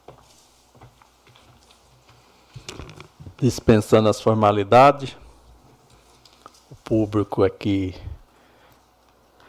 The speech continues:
que nos ouve pela Rádio Sucesso, cento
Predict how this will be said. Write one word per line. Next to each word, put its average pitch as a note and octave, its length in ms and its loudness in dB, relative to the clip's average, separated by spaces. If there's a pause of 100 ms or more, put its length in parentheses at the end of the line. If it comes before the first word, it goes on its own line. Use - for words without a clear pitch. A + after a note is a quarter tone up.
(480)
que - 120 -2
nos G2+ 240 0
ouve C#3+ 360 8 (120)
pela G#2+ 240 2
Rádio G#2 300 0
Sucesso, C3 600 2
cento G#2+ 680 -6